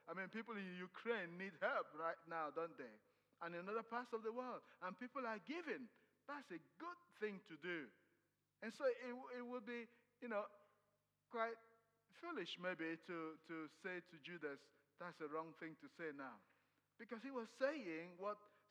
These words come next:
seemed sensible. But the truth is, Judas had an ulterior motive.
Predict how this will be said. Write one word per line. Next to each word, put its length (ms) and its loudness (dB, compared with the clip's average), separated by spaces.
seemed 260 0
sensible. 560 0
But 80 0
the 160 -2
truth 400 4
is, 320 2
Judas 560 6
had 440 10
an 80 2
ulterior 640 6
motive. 440 6